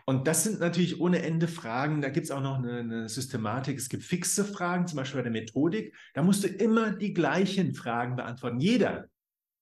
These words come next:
Und das sorgt für Kongruenz. Also du musst wissen, warum nimmst du diese Zielgruppe? Warum nimmst du diese Tools? Und diese Fragen musst du immer beantworten. Gleich beim Forschungsstand, warum diese Studien?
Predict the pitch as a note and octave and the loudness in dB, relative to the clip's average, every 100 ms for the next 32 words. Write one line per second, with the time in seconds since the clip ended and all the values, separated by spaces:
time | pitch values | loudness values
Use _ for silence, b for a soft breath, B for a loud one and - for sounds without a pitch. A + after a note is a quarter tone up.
0 | _ _ _ _ - C3 F3 G3 F3+ F#3+ | _ _ _ _ -2 0 2 2 0 -2
1 | - - F#3+ F#3 F3+ F3+ F3+ F3 F3 E3+ | -4 0 0 2 0 0 0 0 -4 -6
2 | E3+ - F3+ F3 F3 B2+ G#2 F#2 - B2+ | -10 -2 2 2 2 0 0 -4 -6 -4
3 | C3+ C3+ C3+ C3+ C3+ B B B C3 E3 | 0 2 2 2 -4 B B B 2 2
4 | F3+ E3+ F3+ D3+ - - _ - A2+ C#3+ | 4 0 -2 -6 -10 -18 _ -14 -2 0
5 | F#3 F#3+ G3 F#3 D#3 D#3+ D#3+ - C3+ D3+ | 0 -2 0 2 2 2 0 -2 -4 -2
6 | F3 E3 E3 - - B2 - F#2+ - - | -2 -2 -4 -6 -4 -4 -4 -10 -10 -18
7 | _ _ _ - C3 E3 E3+ E3+ D#3+ E3+ | _ _ _ -4 0 0 2 0 2 0
8 | E3 D#3 D3+ F3 F3 E3+ D#3+ D3 - - | -2 -4 -4 -2 -2 0 0 -2 -6 -2
9 | F3 A#2+ - - - B B B - B2+ | 2 2 0 -8 -12 B B B -2 0
10 | D3 D#3 D#3 E3 E3 E3 E3 F#3 F3+ E3+ | 0 0 0 2 2 0 0 0 0 -2
11 | F3 C#3+ G#2+ A2 C3 C3 C3 B2+ - D3+ | -4 -4 -4 0 0 0 0 -2 0 0
12 | D#3+ F3+ - - D#3 D#3 D#3 A#2+ B2+ C#3 | 0 -2 -4 -4 -4 -4 -4 -2 0 2
13 | D3+ D3 F3 F#3+ F3 F3 G#3 G#3+ - G2+ | 4 4 4 2 2 -2 -4 -4 -4 -6
14 | F2+ | -6